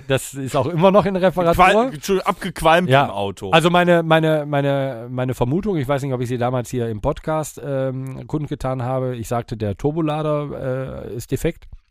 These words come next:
Speaker 1: So war's auch, oder so ist es auch. Der Turbolader hat einen Schaden. Nicht nur der Turbolader, da ist noch einiges in Mitleidenschaft gezogen worden. Aber ich bin am Mittwoch, äh, zu meinen Eltern nach Mönchengladbach gefahren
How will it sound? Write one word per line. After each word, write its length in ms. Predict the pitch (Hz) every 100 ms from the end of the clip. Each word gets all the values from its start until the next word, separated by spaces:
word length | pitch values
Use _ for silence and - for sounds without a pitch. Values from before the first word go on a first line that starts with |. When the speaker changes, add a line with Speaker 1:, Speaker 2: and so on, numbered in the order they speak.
| _ _ _
Speaker 1:
So 140 | - 98
war's 180 | 113 113
auch, 240 | 131 175 -
oder 160 | 104 95
so 80 | 117
ist 200 | 123 139
es 100 | 131
auch. 280 | 147 165 -
Der 140 | 98
Turbolader 440 | 120 117 107 107
hat 60 | 101
einen 100 | 98
Schaden. 360 | - 117 185 185 - - - - _ _ _ - -
Nicht 200 | 143 -
nur 80 | 131
der 120 | 120
Turbolader, 520 | 143 143 107 104 110
da 100 | 107
ist 160 | 110 -
noch 80 | 104
einiges 340 | 120 110 101
in 140 | 104
Mitleidenschaft 560 | 101 - 95 92 107 -
gezogen 320 | - 117 117
worden. 220 | 123 151 160 - - - - _
Aber 400 | 143 170 196 202 -
ich 160 | 156 -
bin 160 | 175
am 140 | 160 165
Mittwoch, 380 | - 170 156 -
äh, 180 | 143 135
zu 100 | -
meinen 200 | 139 135
Eltern 280 | 156 180 139
nach 80 | 117
Mönchengladbach 560 | 127 120 135 - -
gefahren 600 | - - 76 95 190 190